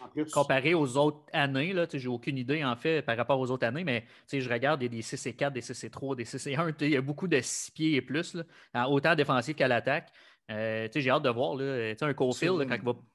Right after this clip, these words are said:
Speaker 2: pogner le Canada, ça se peut qu'il s'ennuie de sa mère, là.
Speaker 1: Ouais.
Speaker 3: Ouais, ouais.
Speaker 1: Puis,
Speaker 3: C'est,
Speaker 1: oui,
Speaker 3: c'est
Speaker 1: c'est ça. Il va, il va, il va juste être efficace sur le jeu de puissance.
Speaker 2: C'est ça.
Speaker 3: Ouais. Con-, contre
Speaker 1: Mais
Speaker 3: une
Speaker 1: tu
Speaker 3: équipe comme le
Speaker 1: surveilleras, pour le
Speaker 3: Canada.
Speaker 1: Canada, même s'il y a une mer de joueurs à surveiller, là, euh,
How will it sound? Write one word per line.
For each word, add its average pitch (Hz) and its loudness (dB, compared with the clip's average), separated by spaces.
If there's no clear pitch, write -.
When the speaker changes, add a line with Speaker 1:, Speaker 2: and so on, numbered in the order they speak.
Speaker 2:
pogner 127 0
le 143 -6
Canada, 139 2
ça 131 -4
se - -8
peut 135 -6
qu'il 127 -10
s'ennuie 123 -6
de - -18
sa 120 -6
mère, 120 -6
là. 95 -20
Speaker 1:
Ouais. 117 -6
Speaker 3:
Ouais, 123 -16
ouais. 123 -10
Speaker 1:
Puis, 147 -4
Speaker 3:
C'est, - -6
Speaker 1:
oui, 151 0
Speaker 3:
c'est - -8
Speaker 1:
c'est - -8
ça. 156 -4
Il 170 0
va, 196 0
il 202 0
va, 202 2
il 196 0
va 175 6
juste 196 -2
être 175 -2
efficace 151 -4
sur 156 -4
le 135 -2
jeu 135 -6
de - -18
puissance. - -12
Speaker 2:
C'est 131 -16
ça. - -16
Speaker 3:
Ouais. 127 -6
Con-, 135 -4
contre 139 0
Speaker 1:
Mais 165 6
Speaker 3:
une 160 2
Speaker 1:
tu 127 -2
Speaker 3:
équipe 135 0
comme 202 6
le 190 6
Speaker 1:
surveilleras, 170 0
pour 190 4
le 196 4
Speaker 3:
Canada. 185 2
Speaker 1:
Canada, 226 2
même 175 2
s'il - 2
y - 10
a - 6
une 147 0
mer 165 2
de 139 2
joueurs 160 0
à 147 -4
surveiller, 139 -4
là, 208 -6
euh, 135 0